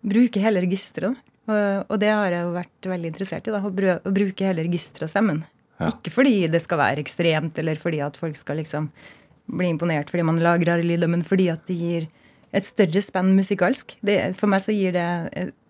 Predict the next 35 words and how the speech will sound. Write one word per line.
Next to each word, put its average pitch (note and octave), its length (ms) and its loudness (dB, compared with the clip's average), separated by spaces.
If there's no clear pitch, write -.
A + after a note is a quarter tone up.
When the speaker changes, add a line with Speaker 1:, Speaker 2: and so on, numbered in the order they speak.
Speaker 1:
sånn G3+ 320 0
en G3+ 160 2
deilig F#3 320 4
friksjon G3+ 500 2
mellom F#3 320 6
det F#3 80 0
skjøre E3 540 2
og E3+ 400 -2
det F3 140 -2
tøffe F3+ 420 -2
og E3+ 220 0
det, F3 140 0
det - 160 -2
støyete E3+ 580 2
og E3+ 140 -2
det, E3 100 -2
og F#3+ 100 0
det F#3 140 -2
tydelige E3 480 -2
og E3+ 80 -2
det F3 100 0
melodiske E3+ 640 -2
og E3+ 160 -2
alt F3 160 -6
det. F#3+ 140 -2
Og - 40 -2
Speaker 2:
Ja. F#3+ 60 2
Speaker 1:
det, F#3 160 4
og F3+ 120 -2
det, F#3 140 -2
det F#3+ 280 2
er G#3+ 100 2
sånn G3 220 2
musikk F#3+ 240 -4
som, F3 260 0